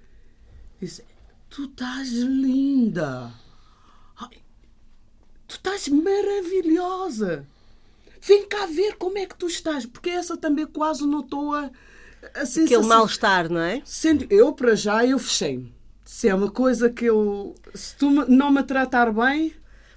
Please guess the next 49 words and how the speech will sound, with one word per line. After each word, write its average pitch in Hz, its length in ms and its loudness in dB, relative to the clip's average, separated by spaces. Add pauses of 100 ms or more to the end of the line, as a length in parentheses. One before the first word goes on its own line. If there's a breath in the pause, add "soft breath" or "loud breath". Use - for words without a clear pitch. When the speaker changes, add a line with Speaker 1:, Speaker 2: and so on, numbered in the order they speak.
Speaker 2:
Mas 220 120 -6
como 294 160 0
é 330 60 2
que - 60 -10
se - 120 -6
ultrapassa 285 560 -4
isso? 277 500 -6 (540 loud breath)
Ah, 240 800 0 (260)
eu 208 260 -2
sei 247 240 2
que 240 140 0
é 214 40 2
uma 202 120 0
coisa 190 220 -2
profissional, 160 680 -4
não 151 120 -6
é? 165 180 -2
Mas 190 360 -4 (440 loud breath)
é, 208 160 -6
é, 202 260 2 (120)
é, 180 880 0
é - 20 0
de - 100 -6
pele. 233 400 4 (160)
<laughs> 208 520 2
É 214 120 4
um 202 40 0
bocadinho 220 460 0 (220 loud breath)
superior 240 520 4
a 233 60 4
isso. 220 320 -6
Tem, - 120 -20
Speaker 1:
Mas 233 240 2
o 254 60 2
Speaker 2:
tem 277 140 6
Speaker 1:
teu 277 40 4
Speaker 2:
que 277 60 2
se 269 60 2
Speaker 1:
or-, 269 40 2
o 269 180 4
Speaker 2:
manter. 262 140 2
Speaker 1:
teu 285 180 4
orgulho 262 400 0
vale 240 240 0
mais 240 340 -2
do 214 120 -8
que 220 120 -8
isso. 226 300 -4
Speaker 2:
Uhum. 175 320 -4